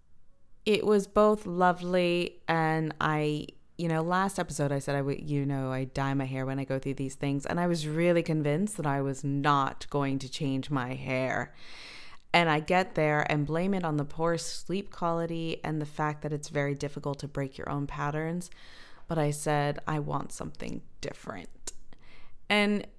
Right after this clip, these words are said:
she's like, "We're not gonna do too different 'cause you're gonna regret that." And I said, "Okay, thank you for knowing me so well. But your blonde hair, or your, sorry, your gray hair is kind of an ashy blonde. You're actually slowly turning into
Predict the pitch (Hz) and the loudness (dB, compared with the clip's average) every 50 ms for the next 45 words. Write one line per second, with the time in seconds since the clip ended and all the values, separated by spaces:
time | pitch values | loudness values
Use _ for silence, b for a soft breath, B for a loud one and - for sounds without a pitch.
0 | - 208 - - 240 233 214 240 233 233 247 262 285 285 320 277 285 247 - 233 | -4 -2 0 2 2 4 4 4 6 6 6 6 6 6 6 6 6 6 4 2
1 | 214 202 - - 190 170 151 147 143 - 139 147 - - 170 160 156 151 160 156 | 2 0 2 2 2 2 2 2 0 0 -2 -2 -2 -2 -2 -2 -2 0 0 0
2 | 156 151 147 147 156 143 147 147 - 123 127 185 - - - 170 156 147 147 147 | 0 0 2 2 2 2 2 0 0 0 0 0 0 -2 -4 -4 -2 -2 -4 -4
3 | - 147 143 143 139 - 139 135 135 - 131 135 135 - 147 143 139 - 139 139 | -4 -4 -4 -4 -4 -4 -6 -6 -6 -4 -6 -4 -4 -4 -4 -6 -4 -4 -4 -2
4 | 143 147 147 147 147 151 156 151 147 - 156 151 156 160 165 180 208 B B B | -2 0 0 0 2 2 2 2 2 2 2 4 4 4 4 4 2 B B B
5 | B B B B B B B B B B B 170 202 208 196 180 - 185 196 208 | B B B B B B B B B B B 6 8 8 8 8 6 4 2 4
6 | 208 208 208 202 190 208 226 254 277 302 311 302 - 190 170 151 151 147 - - | 4 4 4 4 4 4 6 6 6 6 6 4 4 2 2 2 4 2 2 0
7 | - - 170 156 151 156 151 147 143 147 147 - - - 160 147 135 135 - - | 0 0 0 2 2 4 4 4 2 0 -2 -6 -4 -2 0 0 0 0 0 0
8 | 147 147 139 143 - 151 175 202 226 226 214 160 143 135 135 131 131 135 - - | 0 0 0 -2 -2 0 2 4 4 4 2 2 2 0 0 0 0 -2 -2 -2
9 | - 151 147 - - - 165 170 180 180 175 - - - 160 156 - - 139 139 | -2 -2 -2 -4 -4 -4 -2 0 0 0 -2 -2 -4 -2 -2 -2 -2 -2 -2 -2
10 | 143 - - 143 135 - - 131 131 123 120 110 - - - - - 180 165 - | -2 -4 -4 -4 -4 -4 -4 -2 -2 0 0 -2 -4 -6 -8 -8 -6 -4 -2 0
11 | - - 185 185 - 214 208 190 175 - - 147 147 143 147 147 143 139 139 - | 2 2 0 0 0 0 0 0 0 -2 -2 0 0 0 0 0 -2 -2 -4 -4
12 | - 131 131 131 - - - - - 135 135 135 - 135 131 123 - - | -4 -4 -4 -4 -4 -6 -8 -6 -4 -2 -2 -2 -4 -4 -6 -4 -4 -6